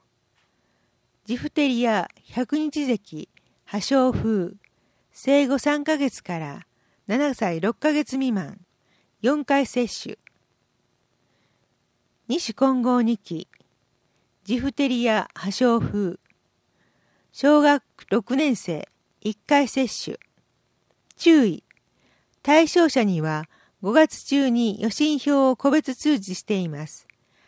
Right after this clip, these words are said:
中学一年生、十三歳未満で、昨年度未接種の人は保健センターへ連絡してください。乳幼児の健康診査、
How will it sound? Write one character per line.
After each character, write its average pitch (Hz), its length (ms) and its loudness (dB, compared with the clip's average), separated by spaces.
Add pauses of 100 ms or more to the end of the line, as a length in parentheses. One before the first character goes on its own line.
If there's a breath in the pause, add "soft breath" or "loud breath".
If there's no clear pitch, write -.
(200)
中 330 260 6
学 240 260 2
一 208 200 -4
年 214 200 2
生、 151 340 -8 (400 soft breath)
十 311 220 4
三 302 260 2
歳 277 220 2
未 269 160 0
満 180 260 -2
で、 147 220 -10 (280 soft breath)
昨 254 360 -4
年 294 300 0
度 156 220 -6 (220 soft breath)
未 190 120 -4
接 - 340 0
種 202 80 -4
の 196 100 0
人 180 280 -4
は 151 220 -6 (260 soft breath)
保 202 160 -8
健 320 260 0
セ 311 200 0
ン 262 80 -6
タ 214 180 -2
ー 165 140 -4
へ 160 40 -6
連 220 240 -2
絡 240 240 -4
し - 80 -10
て 190 140 -6
く - 100 -10
だ 151 160 -8
さ 135 180 -18
い。 185 120 -20 (3500)
乳 330 300 2
幼 339 220 6
児 196 180 -6
の 156 240 -6 (280 soft breath)
健 302 300 -2
康 294 200 4
診 247 260 -4
査、 - 300 -14